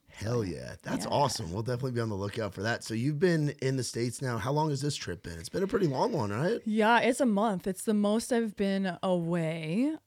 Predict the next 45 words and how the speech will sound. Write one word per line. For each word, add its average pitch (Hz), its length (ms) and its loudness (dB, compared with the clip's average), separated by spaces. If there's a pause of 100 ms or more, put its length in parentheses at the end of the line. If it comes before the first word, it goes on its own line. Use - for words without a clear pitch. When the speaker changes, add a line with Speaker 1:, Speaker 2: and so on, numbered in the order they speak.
Speaker 2:
Um, 165 640 -2
but, - 220 -2
and, 185 180 -4
uh, - 120 -6 (180)
like, 185 160 -8
every 208 220 2
day 180 160 2
I'll 156 100 -2
have, 175 300 -6 (100)
you 208 80 -2
know, 202 340 0
a 214 60 -2
breakfast 254 540 -2
meeting 208 320 0
or 220 260 -2 (140)
a 151 100 -4
podcast 233 640 -4
in 190 80 0
the 202 80 -2
morning, 214 480 0
and 175 100 -2
then 175 200 -2
write 180 160 4
a 214 40 0
song 233 240 2
during 233 180 2
the 226 60 2
day 226 360 2
and 170 320 -6
record 220 340 0
something 220 240 0
at 220 80 -4
night 226 260 0
or 185 60 0
have 185 140 -2
a 180 80 -2
meeting 208 240 0
at 190 100 -4
night. 185 380 -2
And 160 160 -4
it's - 320 -8 (120)
so 180 400 -4
busy, 175 360 -2
but, 175 240 -6
like, 156 280 -10